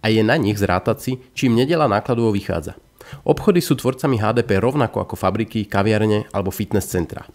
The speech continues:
Kilowatt hodina elektriny minutá na nakupovanie je rovnako minutá ako tá v kine, pivárni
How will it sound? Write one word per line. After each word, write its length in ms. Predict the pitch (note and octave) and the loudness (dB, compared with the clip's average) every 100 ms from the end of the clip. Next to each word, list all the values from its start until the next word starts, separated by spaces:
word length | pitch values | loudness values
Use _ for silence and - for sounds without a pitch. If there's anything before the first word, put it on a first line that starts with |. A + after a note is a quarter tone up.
| _ - - - | _ -18 -16 -16
Kilowatt 400 | - G3 G#3+ F#3 | -4 0 2 0
hodina 320 | B2+ D3 D3+ G2+ | 0 0 0 2
elektriny 480 | B2 - B2 A2+ | 0 -2 -2 0
minutá 320 | G#2 C3 C3 A2 | 2 0 0 0
na 160 | F2+ | 0
nakupovanie 640 | F2+ - - A2+ A2 A2 - | -2 -6 -2 0 2 0 0
je 160 | G#2+ | 0
rovnako 400 | A#2 C#3+ - - | 2 2 0 0
minutá 480 | G2 G#2+ G#2 G#2+ G#2 | 0 0 0 -2 -2
ako 240 | G#2+ A#2 | -4 -2
tá 160 | G#2 E2+ | -2 -2
v 80 | - - | -4 -2
kine, 220 | A#2+ A2+ G#2 | 2 2 0
pivárni 640 | - A2+ G#2+ G#2 G#2 A2 | -2 2 2 2 0 -2